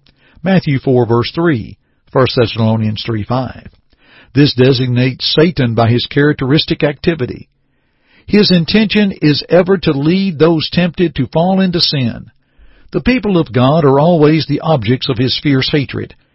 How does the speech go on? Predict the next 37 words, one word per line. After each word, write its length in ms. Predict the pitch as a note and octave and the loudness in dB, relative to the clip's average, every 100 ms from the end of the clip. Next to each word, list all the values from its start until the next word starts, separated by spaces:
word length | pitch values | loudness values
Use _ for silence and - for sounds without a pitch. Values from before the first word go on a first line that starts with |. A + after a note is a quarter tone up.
| _ | _
The 100 | - A2+ | -6 -2
church 320 | B2 A#2 C#3+ | 2 2 0
at 80 | C#3 | -2
Smyrna 400 | D#3+ F#3 F3 A#2+ | 0 2 2 2
was 200 | A2+ C#3+ | 0 0
informed 500 | B2+ - F3+ C#3+ A#2 | 0 2 2 2 0
that 120 | - | 2
they 180 | C#3+ D#3 | 2 2
would 220 | C#3 B2 | 0 0
be 140 | D3+ | 0
the 160 | C#3+ C#3+ | 0 -4
subject 520 | - - G#3+ D#3 A#2+ A2 | -4 -2 -2 0 -2 -2
of 120 | G#2+ | -4
Satan's 540 | - F3+ - C3 A#2 - | 0 -2 0 -4 -4 -8
special 600 | - - F3 E3+ E3+ D#3+ | -6 0 0 2 0 0
onslaughts, 760 | F3 F3+ C#3 - B2 G#2 - B2 | 2 0 0 0 0 0 -8 -4
Revelation 600 | A#2+ A2+ A#2 A#2 B2 A2+ | -2 0 0 0 -2 -2
two 200 | B2+ A#2+ | -2 0
ten. 420 | C#3 B2 G2+ A#2+ - _ _ _ _ _ - | -2 -2 -4 -12 -18 _ _ _ _ _ -2
The 80 | |
Lord 320 | A#2+ A#2+ D#3+ C3+ | 2 4 4 4
informed 500 | A2+ - C#3 C3+ - | 0 0 0 0 0
Peter 260 | F3 E3 | 0 2
that 160 | A#2+ A2+ | 0 -2
Satan 400 | - D3 E3+ F3 | 0 0 0 0
had 400 | C3+ C3+ C3 A#2+ - _ _ - | 2 2 0 -2 -12 _ _ 0
demanded 580 | B2 A2+ C#3 A#3 F3+ B2 | 0 2 2 4 2 2
to 100 | A#2+ | 2
have 260 | D3+ D3 | 2 0
you 520 | G#2+ E3+ F#3 B2+ G#2+ - | -2 -2 0 0 -2 -6
that 120 | - A#2+ | -2 0
he 120 | C#3 | 0
might 280 | B2+ C#3+ A2+ | 0 -2 -4
sift 380 | - E3+ - | -2 -2 -4
you 240 | A#2 F3 D#3+ | -6 -2 0
like 280 | B2 C3+ E3 | 0 0 -4
wheat, 320 | G3+ A#2 | -6 -6